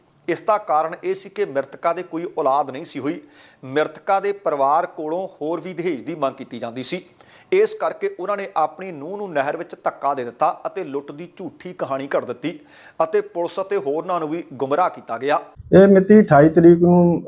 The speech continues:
Speaker 2: ਰੁਪਿੰਦਰ ਕੌਰ ਨੇ ਇੱਕ ਸਟੇਟਮੈਂਟ ਸਾਡੇ ਕੋਲ ਦਰਜ ਕਰਾਈ ਸੀ ਕਿ ਉਹ ਆਪਣੀ ਨੂੰਹ ਅਮਰਪ੍ਰੀਤ ਕੌਰ ਨਾਲ ਉਹਦੇ ਪੇਕੇ ਪਰਿਵਾਰ ਤੋਂ ਆਪਣੇ ਪਿੰਡ ਬਿਧੀਪੁਰ ਜਾ ਰਹੀ ਸੀ। ਜਦੋਂ ਉਹ ਬੱਬੇਹਾਲੀ ਪੁਲ ਤੋਂ ਇੱਕ ਕਿਲੋਮੀਟਰ ਅੱਗੇ ਨਹਿਰ ਦੇ ਕੰਢੇ ਗਈ, ਤਾਂ ਉਹਦੇ ਕਹਿਣ ਮੁਤਾਬਕ ਦੋ ਲੁਟੇਰਿਆਂ ਨੇ ਉਹਨਾਂ ਨੂੰ ਘੇਰ ਕੇ ਲੁੱਟਣ ਦੀ ਨੀਅਤ ਨਾਲ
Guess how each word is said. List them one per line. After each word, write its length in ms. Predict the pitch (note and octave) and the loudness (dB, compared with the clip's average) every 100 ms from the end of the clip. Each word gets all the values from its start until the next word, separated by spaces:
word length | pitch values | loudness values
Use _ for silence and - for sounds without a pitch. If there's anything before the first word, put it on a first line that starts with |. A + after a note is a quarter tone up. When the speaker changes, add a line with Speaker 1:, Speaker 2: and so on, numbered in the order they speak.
| B2 | 0
Speaker 2:
ਰੁਪਿੰਦਰ 380 | A2 C3 C#3 C#3+ | 2 4 4 6
ਕੌਰ 200 | C#3+ C#3 | 6 6
ਨੇ 120 | C#3+ | 6
ਇੱਕ 120 | C#3 | 2
ਸਟੇਟਮੈਂਟ 460 | C3 B2 A2+ B2 C3 C3 | 2 4 4 4 4 2
ਸਾਡੇ 180 | B2+ A#2 | 0 0
ਕੋਲ 180 | A2+ A#2 | 0 4
ਦਰਜ 240 | G#2+ G2 | 6 6
ਕਰਾਈ 260 | G#2+ G#2+ G#2 | 4 6 6
ਸੀ 220 | A2 B2+ | 4 -4
ਕਿ 380 | B2+ _ _ - | -6 _ _ 6
ਉਹ 60 | C3+ | 8
ਆਪਣੀ 360 | B2+ - C3+ | 8 6 6
ਨੂੰਹ 320 | C3 B2 C3 | 8 8 8
ਅਮਰਪ੍ਰੀਤ 460 | B2+ B2+ B2 A#2+ A2+ | 8 6 4 2 2
ਕੌਰ 220 | G#2 A2+ | 2 4
ਨਾਲ 320 | A#2 A#2 A#2+ - _ - | 4 4 4 0 _ 0
ਉਹਦੇ 200 | C3 C#3 | 6 6
ਪੇਕੇ 340 | C3+ A#2+ A#2 A#2 | 8 6 6 4
ਪਰਿਵਾਰ 360 | A#2 A#2 A2 | 4 6 6
ਤੋਂ 180 | G#2+ A#2 | 6 4
ਆਪਣੇ 320 | A2 A#2 A#2 | 4 4 0
ਪਿੰਡ 240 | A2+ A2 G#2+ | 2 2 2
ਬਿਧੀਪੁਰ 540 | G2+ A2 A#2 A2+ G#2 | 2 2 2 2 2
ਜਾ 160 | G2+ F#2 | 6 6
ਰਹੀ 160 | F2 | 4
ਸੀ। 180 | F2+ F2 - _ _ _ _ | -2 -6 -16 _ _ _ _
ਜਦੋਂ 300 | A#2 C3 D3+ | 6 10 10
ਉਹ 60 | D#3+ | 10
ਬੱਬੇਹਾਲੀ 480 | C#3 C3 C#3 C#3+ C#3+ | 8 8 8 10 8
ਪੁਲ 240 | C3+ B2+ | 6 4
ਤੋਂ 180 | C3 C3+ | 4 2
ਇੱਕ 120 | B2+ | 2
ਕਿਲੋਮੀਟਰ 520 | B2+ C3+ B2 B2 A#2 A#2 | -2 0 2 2 0 -2
ਅੱਗੇ 160 | A#2 | 0
ਨਹਿਰ 200 | A#2 A2+ | 6 6
ਦੇ 140 | A#2+ A#2+ | 6 2
ਕੰਢੇ 280 | A#2+ A2+ | 2 0
ਗਈ, 200 | G#2+ A2 | 4 2
ਤਾਂ 260 | A2 A#2 A#2 A#2 _ _ _ | 2 0 -2 -4 _ _ _
ਉਹਦੇ 220 | B2+ C3 | 6 8
ਕਹਿਣ 200 | B2+ B2 | 8 8
ਮੁਤਾਬਕ 380 | B2+ A#2 A#2 A#2+ | 8 8 8 8
ਦੋ 160 | A2+ A#2 | 10 10
ਲੁਟੇਰਿਆਂ 400 | A#2 A#2 A2 G#2+ | 10 8 8 8
ਨੇ 80 | A2+ | 4
ਉਹਨਾਂ 200 | A2+ A#2 | 2 0
ਨੂੰ 80 | G#2+ | 0
ਘੇਰ 160 | B2 G#2+ | 2 2
ਕੇ 140 | - | 2
ਲੁੱਟਣ 300 | G#2+ G#2 G#2 | -2 -2 -4
ਦੀ 140 | G#2+ A2 | -2 4
ਨੀਅਤ 300 | G#2+ G#2+ G#2 | 6 6 4
ਨਾਲ 320 | A2 G#2+ A2+ | 6 6 6